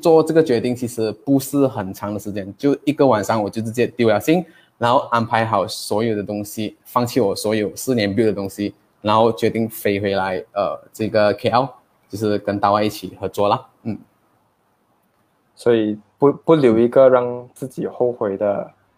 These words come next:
Speaker 2: 年轻的时候。
Speaker 1: 对。对，
Speaker 2: OK。
Speaker 1: 呃，年轻不留白啊，就，<laughs> 对。
Speaker 2: So，
Speaker 1: 嗯。
Speaker 2: 其实，没有啦，其实这，这些，I mean，这个决定，我相信啦，给大多数人来讲都是一个不简单的决定。
Speaker 1: 嗯。
Speaker 2: 而且，呃，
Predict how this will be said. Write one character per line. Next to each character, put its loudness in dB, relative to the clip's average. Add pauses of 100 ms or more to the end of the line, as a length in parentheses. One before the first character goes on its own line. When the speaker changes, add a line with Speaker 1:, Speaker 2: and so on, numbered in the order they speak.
(240)
Speaker 2:
年 -2
轻 -6
的 2
时 -4
候。 0 (840)
Speaker 1:
对。 4
对， 0
Speaker 2:
OK。 4
Speaker 1:
呃， 4
年 0
轻 -2
不 0
留 2
白 -4
啊， -8
就， -10 (160)
<laughs> -2
对。 -8 (920)
Speaker 2:
So， 4
Speaker 1:
嗯。 -8
Speaker 2:
其 2
实， -4 (260)
没 2
有 4
啦， 4
其 0
实 4
这， 4
这 4
些， 6 (100)
I 2
mean， 2
这 6
个 4
决 0
定， 0
我 -2
相 -6
信 -4
啦， -2
给 -2
大 2
多 2
数 -4
人 0
来 -4
讲 -4
都 -2
是 -2
一 2
个 6
不 -4
简 -6
单 -4
的 -10
决 -8
定。 -6
Speaker 1:
嗯。 -10 (840)
Speaker 2:
而 6
且， 6 (800)
呃， 6